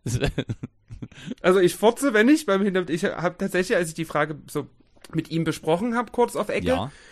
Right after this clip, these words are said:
Speaker 2: hab ich tatsächlich auch überlegt, dass ich tatsächlich, wenn ich furze, dann nur beim Drop, weil ich Angst hab, dass es jemand hören könnte, weil ich bin ja zu faul, die Kopfhörer runterzunehmen.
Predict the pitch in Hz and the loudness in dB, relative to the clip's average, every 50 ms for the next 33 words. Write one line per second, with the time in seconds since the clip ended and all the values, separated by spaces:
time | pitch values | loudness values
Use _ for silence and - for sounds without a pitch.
0 | - - - - 156 180 175 190 165 - 175 180 185 - 156 165 160 - 170 165 | -20 -8 -2 0 0 0 0 0 -2 -2 -2 -2 0 -2 -2 -2 -2 -4 -4 -2
1 | 147 135 143 143 147 175 226 240 - - - - - _ - _ _ _ _ _ | -2 -2 -2 0 2 2 2 0 -4 -14 -20 -20 -20 _ -20 _ _ _ _ _
2 | _ _ - _ _ - 160 170 156 - - 147 135 147 143 147 202 208 - - | _ _ -20 _ _ -6 -6 -6 -6 -6 -8 -8 -6 -6 -4 -4 -4 -6 -2 -2
3 | 143 135 139 160 202 202 - - 196 196 - 233 208 190 170 156 156 160 160 180 | 0 2 2 2 0 0 -2 -2 -2 -2 -2 -2 -2 -2 0 2 0 2 2 2
4 | 190 202 196 - 196 220 - - 147 135 151 139 - - 143 - - 190 180 185 | 0 0 0 2 0 0 2 0 0 0 0 -4 -4 -6 -6 -4 -4 -6 -4 -4
5 | 170 175 180 160 185 175 175 160 - 170 190 226 - - 156 147 135 127 123 - | -6 -6 -6 -4 -4 -4 -4 -4 -4 -4 -4 -4 -4 -4 -4 -2 -2 -4 -4 -2
6 | - 143 147 143 - 151 139 - 143 139 135 143 - 151 156 - - 247 226 170 | -4 -2 -2 -2 -2 -4 -4 -2 -2 -2 -2 -4 -4 -6 -6 -4 -4 -4 -2 -2
7 | 151 135 131 - _ _ _ _ _ - 143 139 127 127 123 - 135 127 123 123 | -2 -4 -4 -8 _ _ _ _ _ -4 -4 -4 -4 -6 -8 -8 -8 -8 -8 -8
8 | 123 127 | -8 -10